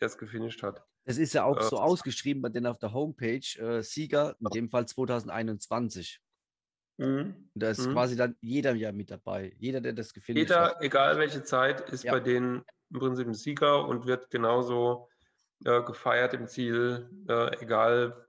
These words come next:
Speaker 1: welcher Platzierung oder Zeit er hat, ähm, oder sie. Ähm, und, und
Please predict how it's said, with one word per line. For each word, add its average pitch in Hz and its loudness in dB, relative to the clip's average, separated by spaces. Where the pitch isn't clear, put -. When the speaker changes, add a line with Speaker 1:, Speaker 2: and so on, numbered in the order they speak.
Speaker 1:
welcher 117 -2
Platzierung 117 -6
oder 113 -6
Zeit 113 -4
er 104 -10
hat, 110 -8
ähm, 107 -2
oder 104 -2
sie. 113 -8
Ähm, 104 0
und, 110 -4
und 104 -6